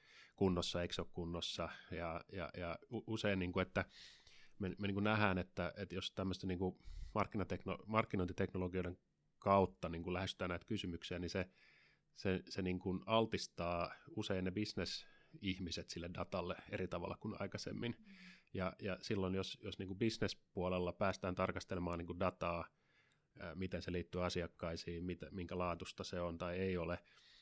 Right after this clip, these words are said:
niin, niin se, se niinku huomioarvo sille on, on u-, usein aika erilainen kuin se, että se data altistuu tai sitä dataa käsitellään enemmän niinku tek-, teknisten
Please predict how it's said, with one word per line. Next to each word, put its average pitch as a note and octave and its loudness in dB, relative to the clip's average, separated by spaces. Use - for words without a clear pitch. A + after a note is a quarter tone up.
niin, F2+ -2
niin F2+ 0
se, F#2 -4
se - -6
niinku F#2 0
huomioarvo F#2 6
sille F2 0
on, F2 0
on F#2+ 0
u-, G2+ -2
usein F#2 0
aika F2+ 2
erilainen F2 4
kuin F#2 2
se, F#2 0
että - -6
se F2 -2
data F2+ 0
altistuu F2 -4
tai E2+ -2
sitä F2 -4
dataa E2+ -2
käsitellään F2 -2
enemmän E2+ -6
niinku F2 -4
tek-, - -2
teknisten F2+ -2